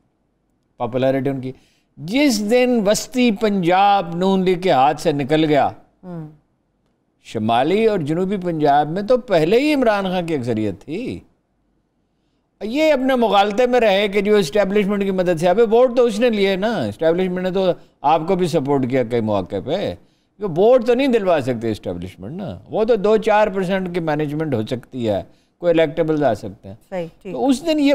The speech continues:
Speaker 1: बात वाज़ेह हो गई थी। अब आप जो लोग बन-, सियासत के बुनियादी चीज़ों को नज़रअंदाज कर देते हैं ना, बड़े-बड़े लोग कर देते हैं, मीडिया जिसका काम ही पब्लिक सेंटिमेंट को पढ़ना और समझना है,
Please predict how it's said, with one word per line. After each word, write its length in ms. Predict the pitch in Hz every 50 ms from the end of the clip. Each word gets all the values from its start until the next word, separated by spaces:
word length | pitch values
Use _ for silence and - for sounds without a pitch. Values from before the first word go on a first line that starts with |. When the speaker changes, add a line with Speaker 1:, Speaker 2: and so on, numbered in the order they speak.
| 247 196
Speaker 1:
बात 280 | 208 208 233 254 247 240
वाज़ेह 360 | 208 214 233 262 277 294 247
हो 80 | 220 175
गई 180 | 156 160 143
थी। 200 | 113 - 135 123 - -
अब 220 | 220 240 254 - -
आप 240 | 196 214 233 247 269
जो 160 | 196 214 240
लोग 220 | 254 254 233 208 170
बन-, 260 | 160 156 151 143 120
सियासत 460 | 113 - - 131 160 175 - 233 214
के 120 | - - 233
बुनियादी 760 | 180 139 143 139 135 139 165 185 202 262 247 240 220 170 135 - _ _ _ _ _ -
चीज़ों 220 | 170 165 196 190
को 80 | 175 196
नज़रअंदाज 640 | 170 160 147 143 135 131 123 127 139 170 180 165 147
कर 140 | 151 135
देते 240 | 123 123 113 98 135
हैं 140 | 147 180 202
ना, 240 | 196 165 117 90 - _ _ _ _ _ _ _ -
बड़े-बड़े 380 | 247 294 294 294 302 285 285
लोग 240 | 262 233 214 202 170 160
कर 100 | 160 143
देते 240 | 131 120 98 98 113
हैं, 180 | 107 95 87 85
मीडिया 440 | 95 123 185 247 269 294 277 269 247
जिसका 280 | 226 262 226 262 254 220 -
काम 240 | 226 233 247 269 285
ही 100 | 285 277
पब्लिक 360 | 233 240 226 202 214 220 196
सेंटिमेंट 480 | 185 196 190 175 180 185 180 185 180 170
को 100 | 180 165
पढ़ना 340 | 160 170 160 160 170 175 170
और 100 | 165 135
समझना 400 | - - 143 147 156 165 170 175
है, 120 | 202 233